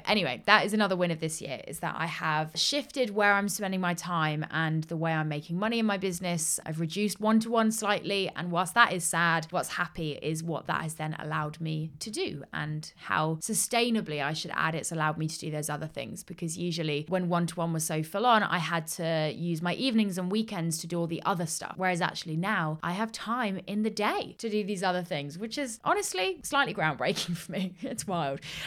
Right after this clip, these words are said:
And then my third and final win that I'm gonna share today is that this year I really feel like my eyes have been opened to the different opportunities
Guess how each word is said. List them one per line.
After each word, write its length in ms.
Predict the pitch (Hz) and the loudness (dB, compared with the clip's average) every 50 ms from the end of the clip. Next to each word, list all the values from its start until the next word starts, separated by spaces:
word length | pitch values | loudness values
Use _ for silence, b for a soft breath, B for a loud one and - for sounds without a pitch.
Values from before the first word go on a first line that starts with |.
| B B | B B
And 100 | 277 226 | -2 0
then 80 | 226 220 | 4 4
my 100 | 226 220 | 4 4
third 260 | 226 - 240 240 247 | 6 8 8 8 8
and 100 | 240 220 | 6 4
final 300 | 220 220 214 214 208 196 | 4 4 4 4 4 2
win 220 | 196 190 190 190 | 2 2 2 2
that 100 | 190 - | 0 -2
I'm 100 | - 180 | -2 -2
gonna 160 | 180 175 170 160 | -2 -2 -2 -2
share 220 | - - 170 170 | 0 -2 -2 -2
today 420 | - - - 277 269 254 240 226 220 | -2 -4 0 2 2 4 2 2 0
is 140 | - 214 220 | -2 -2 0
that 160 | 247 226 220 | 0 -2 0
this 280 | 247 370 453 - - 302 | 0 -2 0 -2 -4 -2
year 280 | 269 247 240 214 180 - | 0 2 4 4 4 4
I 220 | - 202 240 285 320 | 4 4 4 4 2
really 300 | 294 277 285 269 277 262 | 0 -2 -4 -4 -4 -6
feel 320 | - - 247 233 220 214 | -4 -4 -2 0 0 2
like 220 | 202 196 180 - | 2 2 2 2
my 240 | 185 196 185 160 - - _ - | 0 0 0 0 0 -2 _ 0
eyes 440 | - 180 175 175 175 185 202 214 - | 2 4 4 4 4 2 0 -4 -4
have 180 | 240 247 220 - | -6 -8 -6 -4
been 200 | 226 208 185 - - | -4 -4 -4 -6 -2
opened 720 | - 175 170 175 170 - - 175 175 214 254 311 330 - _ - | 0 0 2 0 0 -2 -2 -2 0 0 0 -2 -4 -6 _ -6
to 100 | - 214 | -4 -2
the 100 | 190 202 | 0 -2
different 500 | 170 175 214 220 226 220 - 254 247 - - - | 0 4 4 4 4 4 0 -2 -2 -2 -2 -2
opportunities 1200 | 196 - - 208 - - - 190 185 185 180 180 - 190 165 151 139 135 - 156 - - - | -2 -2 -2 -6 -6 -6 -4 -4 -4 -4 -4 -4 -2 -2 -2 -2 -2 -4 -2 0 0 0 0